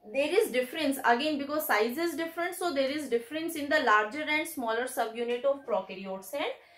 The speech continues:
eukaryotes. If we talk about the larger subunit of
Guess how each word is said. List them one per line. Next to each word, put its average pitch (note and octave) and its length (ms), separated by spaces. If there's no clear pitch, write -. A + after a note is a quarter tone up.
eukaryotes. G#3+ 760
If - 160
we G4+ 140
talk F4 260
about E4 280
the E4 160
larger D#4+ 400
subunit D#4+ 500
of E4 260